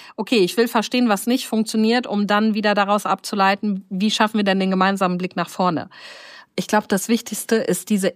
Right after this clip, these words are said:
innere Haltung, die nicht nur für mich in, in Michelin wichtig ist, dass wir als Mitarbeiter das alle gemeinsam haben, auch wenn das manchmal schwer ist, auch wenn es manchmal den Moment des Zweifels gibt. Aber das ist auch das, was ich mir, was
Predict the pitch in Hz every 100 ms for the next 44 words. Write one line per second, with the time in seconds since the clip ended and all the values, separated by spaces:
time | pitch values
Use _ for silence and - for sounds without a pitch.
0 | - 208 208 190 185 226 226 247 254 285
1 | - 180 202 202 - 214 196 - 208 220
2 | - 214 196 180 - 185 190 214 240 220
3 | 220 214 - 233 240 233 190 180 196 208
4 | 214 175 - 202 233 214 214 - 226 190
5 | - 208 214 190 185 196 190 180 180 185
6 | 226 349 - 208 240 226 226 214 220 196
7 | - 196 214 285 - - - - 220 233
8 | 240 226 220 233 214 208 208 202 233 202
9 | - 190 190 - 240 226 - 277 - -
10 | - - - - 190 202 214 196 208 214
11 | 185 - 196 220 - 190 202 - 190 185
12 | 180 180 196 -